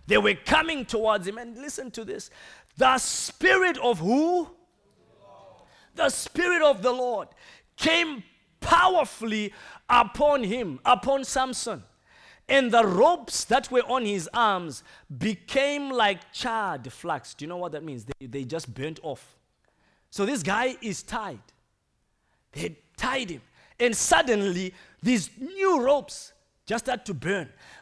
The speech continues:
There was so much fire in the hands of, of, of Samson that the ropes just charred.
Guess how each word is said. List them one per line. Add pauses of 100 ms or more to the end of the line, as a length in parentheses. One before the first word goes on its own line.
There
was
so
much
fire (300)
in
the
hands
of,
of,
of
Samson (280)
that
the
ropes
just
charred.